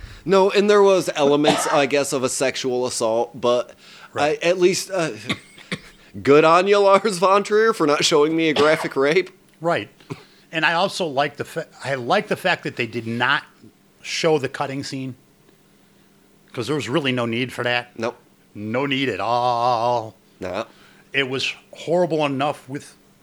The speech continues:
Speaker 2: with the pen, be-, because I know that's how they do s-, plastic surgery marks.
Speaker 1: Yep.
Speaker 2: And it was, as soon as he brought the pens to start drawing, I, I'm like,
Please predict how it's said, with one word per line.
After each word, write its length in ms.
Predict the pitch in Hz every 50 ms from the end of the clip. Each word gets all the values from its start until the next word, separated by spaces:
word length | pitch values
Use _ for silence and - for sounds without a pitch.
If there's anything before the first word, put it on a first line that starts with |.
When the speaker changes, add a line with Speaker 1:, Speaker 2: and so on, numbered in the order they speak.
| _ _ -
Speaker 2:
with 200 | 139 131 127 -
the 60 | 139
pen, 360 | 135 - - 123 98 87 82 82 90
be-, 260 | 101 104 104 107 107 - _ - 139
because 340 | 123 120 - - 127 110
I 140 | 117 110 113
know 160 | 123 131 131
that's 200 | 127 131 120 -
how 120 | - 123 120
they 120 | 120 127
do 120 | 127 127 139
s-, 140 | 120 - - _ _ _ _ _ - -
plastic 400 | - 135 135 131 - - 147 -
surgery 420 | - - 143 123 107 - 101 98
marks. 420 | 92 90 80 87 - - - - - - - - -
Speaker 1:
Yep. 160 | 104 117 - - - _ -
Speaker 2:
And 220 | 117 113 117 120 131
it 160 | 147 151 -
was, 220 | 131 135 139 143 143 -
as 120 | 139 -
soon 180 | - 185 202 196
as 80 | 151
he 60 | 151
brought 240 | 175 185 185 175 170
the 80 | - 147
pens 240 | - 156 160 147 131
to 40 |
start 280 | 120 - - 143 143 -
drawing, 280 | - 127 127 127 123 107
I, 220 | 107 127 131 123
I'm 160 | 113 107 113
like, 140 | 113 95 -